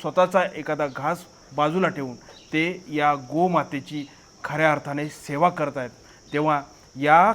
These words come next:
खऱ्या गोरक्षकांचे हात बळकट करा, करण्याची गरज निर्माण झालेला आहे. आणि या सांगली जिल्ह्यातले लोकप्रतिनिधी जे हिंदुत्वाच्या प्रचारामध्ये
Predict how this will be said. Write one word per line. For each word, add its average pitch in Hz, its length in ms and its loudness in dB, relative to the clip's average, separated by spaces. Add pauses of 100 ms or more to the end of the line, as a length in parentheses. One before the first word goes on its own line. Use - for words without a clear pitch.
(200)
खऱ्या 220 380 10
गोरक्षकांचे 185 960 0
हात 151 280 0 (680)
बळकट 170 500 2
करा, 156 360 0
करण्याची 143 600 -8 (540)
गरज 180 240 4
निर्माण 151 320 -2
झालेला 131 320 -8
आहे. 120 120 -8 (300)
आणि 139 160 -2
या 160 120 2
सांगली 156 400 -2
जिल्ह्यातले 151 580 -4
लोकप्रतिनिधी 147 840 -6 (760)
जे 185 360 0 (440)
हिंदुत्वाच्या 202 640 2
प्रचारामध्ये 190 800 2